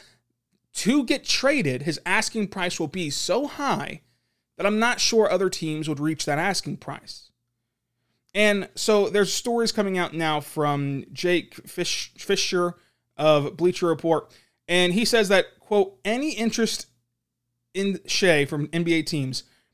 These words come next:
it's gonna take a effing lot to get him," says one N B A executive.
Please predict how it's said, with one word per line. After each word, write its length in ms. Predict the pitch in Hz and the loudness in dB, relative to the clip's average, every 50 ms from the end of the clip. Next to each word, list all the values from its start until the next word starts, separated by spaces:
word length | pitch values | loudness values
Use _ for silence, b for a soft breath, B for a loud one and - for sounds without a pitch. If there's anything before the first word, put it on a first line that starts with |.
| _ _ _ | _ _ _
it's 160 | - 170 156 - | -6 -4 -2 2
gonna 220 | - 220 233 233 | 2 2 2 2
take 260 | 226 - 226 202 - | 2 2 2 2 4
a 140 | 175 175 165 | 2 2 2
effing 440 | - 175 190 190 - 208 190 180 170 | 2 0 0 0 0 -2 0 0 2
lot 340 | 170 165 151 131 143 - _ _ _ _ _ _ - - | 2 2 2 0 -2 -4 _ _ _ _ _ _ -8 -4
to 80 | 160 | -2
get 220 | 147 147 165 147 - | 2 4 2 2 2
him," 200 | 135 120 - - | -2 -10 -10 -12
says 380 | - - - - 156 151 139 127 | -12 -6 -2 0 0 2 0 0
one 320 | 143 143 156 160 165 165 | -2 0 0 0 0 -2
N 200 | 156 - 156 156 | -2 -2 -4 -2
B 220 | 147 147 147 147 147 | -2 -2 0 2 2
A 220 | 143 143 143 - | 2 2 0 0
executive. 640 | 135 135 127 127 135 131 127 - - 101 - - | -4 -4 -2 -2 -4 -4 -4 -8 -12 -14 -16 -18